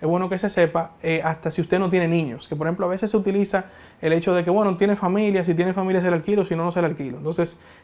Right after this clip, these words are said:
ya si por ejemplo, si una persona o una pareja, en fin, lo que fuere, no tiene hijos, no puede prohibírsele el alquiler de la vivienda. Entonces queda bien claro ese, esos puntos que evitarán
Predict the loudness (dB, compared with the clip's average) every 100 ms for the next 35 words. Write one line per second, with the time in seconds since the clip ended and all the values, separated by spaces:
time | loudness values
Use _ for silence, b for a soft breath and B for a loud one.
0 | -4 -2 0 0 2 2 2 -2 -2 0
1 | 0 0 -2 2 4 4 0 -8 -10 -6
2 | -2 2 4 2 0 -2 -2 -2 -6 0
3 | 2 2 -2 B B B -2 0 2 0
4 | 2 0 0 -2 -4 -10 -4 0 2 2
5 | 0 0 0 0 -2 -2 -8 -8 -6 -6
6 | -4 -4 -4 -4 -6 -10 -12 -16 -20 b
7 | b b b -6 0 4 6 6 4 6
8 | 6 8 8 8 6 2 2 4 4 0
9 | -2 -4 2 2 2 -4 -10 b b b
10 | -2 2 4 4 2 4 4 6 4 4
11 | 0 -2